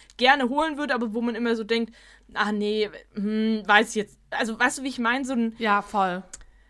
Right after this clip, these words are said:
Speaker 1: so, bei mir hatte das nicht unbedingt einen Grund, dass ich sage, so, ich will's mir nicht leisten, sondern mehr so, "Hm, brauche ich das wirklich?" So voll diese ewig lange Abwägung, die ich dann mache. Aber ich hab mich so arg darüber gefreut und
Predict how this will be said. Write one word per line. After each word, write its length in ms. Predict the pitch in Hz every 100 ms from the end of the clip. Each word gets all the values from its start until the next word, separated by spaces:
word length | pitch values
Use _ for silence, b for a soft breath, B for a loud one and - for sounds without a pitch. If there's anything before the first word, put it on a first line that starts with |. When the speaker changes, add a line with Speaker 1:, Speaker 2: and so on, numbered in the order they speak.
| _ _ -
Speaker 1:
so, 560 | 208 226 214 208 202 _ _ _ _ - 208 B -
bei 100 | 240
mir 160 | 240 294
hatte 200 | 233 208
das 340 | 208 - _ _ 196
nicht 320 | 220 247 240
unbedingt 320 | 240 220 220
einen 80 | 202
Grund, 240 | 220 226
dass 160 | 214 214
ich 80 | 202
sage, 400 | 202 208 202 175
so, 200 | 196 185
ich 160 | 185 - _ _ -
will's 340 | 180 214 214
mir 120 | 214 196
nicht 160 | 185
leisten, 600 | 185 185 226 302 - 294
sondern 300 | 254 226 196
mehr 160 | 190 196
so, 220 | 202 -
"Hm, 640 | 208 226 233 233 233 226 _ - -
brauche 320 | 190 202 220
ich 80 | -
das 240 | - -
wirklich?" 400 | 240 277 311 269
So 160 | - 214 190 -
voll 180 | 220 202
diese 260 | 202 196
ewig 340 | 190 214 202 196
lange 340 | 185 185 -
Abwägung, 440 | - 233 240 240
die 80 | 233
ich 60 | 240
dann 140 | 240 233
mache. 260 | 233 247
Aber 300 | 208 208 208 b b b b
ich 120 | 214
hab 80 | 240
mich 160 | 214
so 220 | 208 254 233
arg 240 | 214 226
darüber 280 | 214 214 202
gefreut 460 | 202 - 220 226 208
und 180 | 202